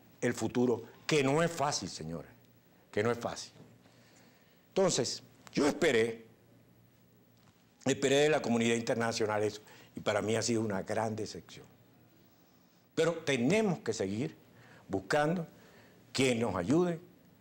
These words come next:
a dialogar. La paz transita por el diálogo.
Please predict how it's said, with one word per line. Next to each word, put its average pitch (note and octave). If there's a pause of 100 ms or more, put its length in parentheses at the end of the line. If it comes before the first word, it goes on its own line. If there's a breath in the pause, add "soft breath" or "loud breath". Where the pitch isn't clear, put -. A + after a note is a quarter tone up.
a G#2
dialogar. G2+ (1800 loud breath)
La C3+
paz A3+
transita D3+
por G#2
el E2
diálogo. -